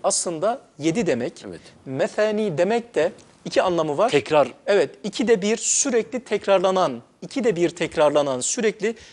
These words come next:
Speaker 1: tekrar halinde olan bir sure. Bu manaya geliyor. Ya da, e, bir kısım tefsircilerin değerlendirmesine göre
Speaker 2: Hı hı.
Speaker 1: namazda okunduğunda en asgari, e, bir namazda iki rekattir. Tek rekatlik bir namaz olmadığına göre iki
Speaker 2: Evet.
Speaker 1: rekattir.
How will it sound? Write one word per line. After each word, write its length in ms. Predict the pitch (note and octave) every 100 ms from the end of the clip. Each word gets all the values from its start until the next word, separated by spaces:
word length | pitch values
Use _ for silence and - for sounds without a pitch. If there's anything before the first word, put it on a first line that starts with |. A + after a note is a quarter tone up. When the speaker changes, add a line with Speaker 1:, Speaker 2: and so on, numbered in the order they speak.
| _
Speaker 1:
tekrar 320 | - F3+ A#3 G3
halinde 360 | F3+ F3+ F3
olan 320 | G3 F3 G3
bir 100 | D3+
sure. 460 | D#3 - C#3+ B2+ G#2+ - _
Bu 60 | G3+
manaya 380 | F3+ C#3 C3 A#2
geliyor. 440 | B2 C3+ G3 - - - - - -
Ya 220 | D3 A#3+
da, 220 | G3+ A#3 - -
e, 140 | D#3
bir 100 | A3+
kısım 300 | A#3 F#3 F3
tefsircilerin 720 | D#3 F3+ - F3+ F3+ F3+ G3
değerlendirmesine 760 | F3 F3 F3 F3 F3 E3+ - A3
göre 280 | E3+ D3+ G3+
Speaker 2:
Hı 60 | A2+
hı. 480 | C3 F#3+ - C#3+ D3
Speaker 1:
namazda 460 | F#3+ A3 G3 A3+
okunduğunda 1000 | - F#3 G3+ G3 F3 F#3+ F#3+ F#3+ A3 -
en 220 | A#3 A#3+ -
asgari, 720 | G3 - - F#3 F#3 A3 C4 C4 _ _ _ D3
e, 300 | D3 C#3+ D3+
bir 300 | B3+ G#3+ F3
namazda 640 | F3+ F3 D#3+ - C4 - _ _ -
iki 180 | -
rekattir. 440 | G3+ - D3 - C3
Tek 260 | - F3+
rekatlik 440 | D#3+ D3+ D#3 D3+ -
bir 60 |
namaz 220 | D3+ D3 D3
olmadığına 480 | F3 D3+ B2+ B2
göre 180 | A#2 A#2
iki 100 | -
Speaker 2:
Evet. 140 | G#2 A#3
Speaker 1:
rekattir. 500 | A3 G#3+ - B3